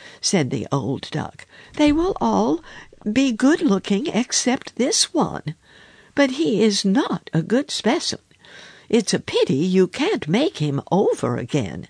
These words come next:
the older duck said to the mother. "That can't be done"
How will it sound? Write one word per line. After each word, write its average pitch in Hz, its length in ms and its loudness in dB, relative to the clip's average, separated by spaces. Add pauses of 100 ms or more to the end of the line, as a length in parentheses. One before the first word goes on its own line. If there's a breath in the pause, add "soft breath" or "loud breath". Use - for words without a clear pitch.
(140)
the 120 220 -6 (100)
older 117 560 -4
duck 113 340 -4
said 104 380 -4
to - 100 -8
the 113 80 -6
mother. 98 360 -10 (520)
"That 208 480 0
can't 143 420 -2
be 123 220 -4
done" 113 560 -2